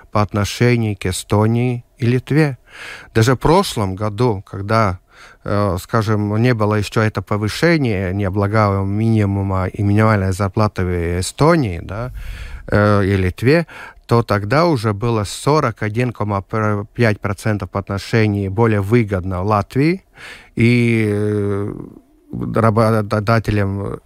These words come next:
издержки на рабочую силу по отношению к Литве двадцать процентов. Но Литве надо учитывать еще, что покупательная способность там у,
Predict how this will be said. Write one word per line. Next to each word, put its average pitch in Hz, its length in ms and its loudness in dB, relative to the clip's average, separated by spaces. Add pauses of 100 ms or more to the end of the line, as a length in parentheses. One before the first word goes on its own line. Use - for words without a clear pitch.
издержки 113 440 2
на 104 140 0
рабочую 104 480 0
силу 160 380 0 (420)
по 113 140 2
отношению 113 500 2
к - 40 -6
Литве 123 340 0
двадцать 170 500 0
процентов. 95 540 -6
Но 113 360 -2
Литве 123 320 0
надо 120 300 0
учитывать 117 640 0
еще, 110 400 -2
что 135 320 0 (340)
покупательная 123 920 2
способность 147 1040 0
там 98 240 -6 (140)
у, 113 320 0